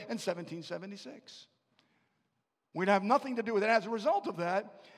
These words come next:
Americans are known throughout Europe, I don't, we'd have to ask Doctor Case and some of our other people, you know, Doctor Caltu and others, Americans sometimes around the world are known as, you know, just kind of spoiled people. You know, we, uh,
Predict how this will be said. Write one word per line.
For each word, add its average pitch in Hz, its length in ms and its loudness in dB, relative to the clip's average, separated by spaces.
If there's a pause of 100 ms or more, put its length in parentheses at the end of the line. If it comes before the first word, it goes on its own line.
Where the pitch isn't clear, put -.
Americans 180 720 -2
are 175 100 -6
known 202 280 -4
throughout 185 300 -2
Europe, 196 240 -4
I 180 80 0
don't, 175 80 -6
we'd 170 100 -8
have 165 100 -6
to 170 100 -8
ask 165 140 -10
Doctor 170 240 -6
Case 156 260 -8
and 156 100 -12
some 170 140 -14
of 147 100 -12
our 156 120 -6
other 185 100 -4
people, 147 400 -10 (240)
you - 60 -14
know, 156 40 -10
Doctor 160 300 -6
Caltu 160 380 -4
and 139 80 -10
others, 165 260 -8 (260)
Americans 202 340 -4
sometimes 180 420 -6
around 165 220 -4
the 156 60 -8
world 185 300 -6
are 156 80 -8
known 156 260 -8
as, 151 240 -8
you 175 60 -12
know, 151 160 -12
just 147 300 -16
kind 156 180 -14
of 131 60 -18
spoiled - 580 -20
people. - 320 -20 (2000)
You 147 160 -10
know, 147 460 -4
we, 160 160 -4
uh, 143 320 -4